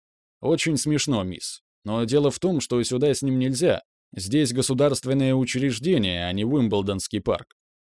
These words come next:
Он загораживает проход». «Хорошо, я возьму его с собой». Она направилась к дверце в конце стойки дежурного. «Пропустите, пожалуйста. Дальше я знаю, куда идти».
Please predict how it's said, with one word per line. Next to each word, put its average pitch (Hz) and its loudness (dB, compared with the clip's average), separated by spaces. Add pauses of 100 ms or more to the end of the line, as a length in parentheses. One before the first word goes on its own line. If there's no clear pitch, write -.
Он 143 0
загораживает 127 2
проход». 123 -2 (800)
«Хорошо, 135 0
я 110 0
возьму 131 2
его 120 2
с - -6
собой». 123 -2 (720)
Она 131 0
направилась 147 2
к 107 -16
дверце 135 0
в - -6
конце 123 2
стойки 123 0
дежурного. 123 0 (480)
«Пропустите, 147 -2
пожалуйста. 101 -2 (260)
Дальше 147 0
я 156 2
знаю, 135 0
куда 101 0
идти». - -12